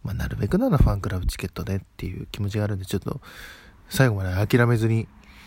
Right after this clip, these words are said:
その余った人のチケットさえも、もぎ取る勢いで、<laughs> あの、頑張ってチケット探します。はい。というわけで、皆さんもぜひね、ポノグラフィティ二十周年をぜひ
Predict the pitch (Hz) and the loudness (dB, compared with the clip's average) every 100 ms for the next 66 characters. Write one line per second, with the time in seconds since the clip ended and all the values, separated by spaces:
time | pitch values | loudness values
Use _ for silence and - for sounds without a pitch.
0 | - - - - - 139 131 143 - 131 | -20 -20 -20 -10 -2 2 4 2 2 0
1 | - 135 131 - 147 - 127 147 143 117 | 4 4 4 6 4 6 4 6 6 4
2 | 90 _ _ _ _ - 110 107 110 110 | -2 _ _ _ _ -10 -2 2 2 2
3 | 120 98 - _ _ _ _ _ - 113 | 0 0 -4 _ _ _ _ _ -4 -2
4 | 110 98 98 - - - - _ - - | 2 4 2 -2 -10 -20 -20 _ -4 -2
5 | 113 104 - - - - - - - - | 0 -2 -4 -12 -16 -10 -6 -6 -6 -10
6 | - - _ 113 101 104 95 - 104 101 | -18 -20 _ -2 0 -2 -4 -6 -6 -4
7 | 101 98 101 107 110 - - - - 98 | -4 -4 -2 -2 -2 -6 -18 -20 -10 -6
8 | 87 90 _ _ _ _ _ - 92 - | -6 -8 _ _ _ _ _ -14 -10 -8
9 | - 110 117 98 104 107 101 101 _ _ | -4 -2 -2 -2 -2 -2 -4 -6 _ _
10 | - - 104 101 107 - - 95 101 104 | -20 -10 -4 0 0 0 -4 -2 -2 -2
11 | - 123 104 95 - 98 - | -2 0 0 -2 -4 -6 -6